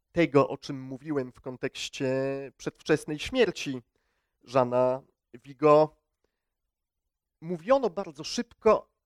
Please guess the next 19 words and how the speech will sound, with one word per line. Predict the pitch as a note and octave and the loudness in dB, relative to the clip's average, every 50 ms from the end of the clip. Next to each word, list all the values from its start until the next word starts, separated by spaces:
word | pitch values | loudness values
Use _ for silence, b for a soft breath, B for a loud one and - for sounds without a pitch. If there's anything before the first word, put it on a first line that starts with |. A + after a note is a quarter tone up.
| _ _ _ _ _ _ _ _ _ _ _ _ _ _ _ _ _ _ _ | _ _ _ _ _ _ _ _ _ _ _ _ _ _ _ _ _ _ _
przyklejono | - - E3+ - E3+ E3+ G3 A3 G3+ | -12 -12 -6 -2 2 2 2 2 2
taką | - E3 - - D#3 C#3 C3+ | -2 -4 -6 -8 -10 -10 -4
łatkę | C3+ D#3+ F3 G3 - - - _ _ F#3+ F3 F3 E3+ E3+ F3 F3 - | -4 -2 -2 -4 -6 -14 -20 _ _ -2 0 2 2 0 0 -2 -4
Atalancie, | - - - D#3+ D#3+ E3 F3 F3+ F3 - - - F3 E3 D#3+ D#3 D3+ | -8 -8 -8 -4 -4 -2 -4 -4 -6 -12 -12 -8 -4 -2 -2 -2 -2
łatkę | C#3+ D#3+ E3+ E3+ - _ - E3 | -2 -2 -2 -2 -4 _ -6 -8
filmu | - - E3+ D#3 D#3 D3+ | -6 -6 -10 -14 -14 -14
przeklętego. | - - - E3+ - - D3+ C#3 C#3 C3 - D#3+ C3+ - _ _ _ _ | -14 -12 -12 -12 -8 -4 -4 -4 -4 -4 -6 -6 -6 -6 _ _ _ _
To | - C3 C3 C3+ C3+ B2+ B2+ B2 - _ _ _ _ _ _ | -4 -2 0 0 0 -2 -4 -8 -12 _ _ _ _ _ _
znamy | A#2 - B2+ D#3 D#3 C#3 B2+ B2 | -16 -6 0 2 2 2 0 -4
z | - - | -10 -14
historii | - C3+ - - - C3 A#2+ B2 | -14 -14 -12 -8 -8 -8 -10 -10
kina, | _ _ F3+ E3+ D3 A#2+ | _ _ -4 -2 -2 -4
to | - - | -4 -8
się | - C#3 | -14 -14
zdarza | A#2+ A2 A2 - - D3+ - G#2+ A#2+ A2 - _ _ _ _ _ _ _ _ _ | -14 -12 -12 -12 -12 -10 -8 -8 -8 -8 -8 _ _ _ _ _ _ _ _ _
od | - C3+ - _ | -12 -12 -10 _
czasu | - D3 - - C3+ | -6 -6 -4 -4 -6
do | B2+ A#2+ | -8 -2
czasu. | - E3 D3 - - D3 C#3 B2 | 0 -2 -2 0 -2 -4 -4 -4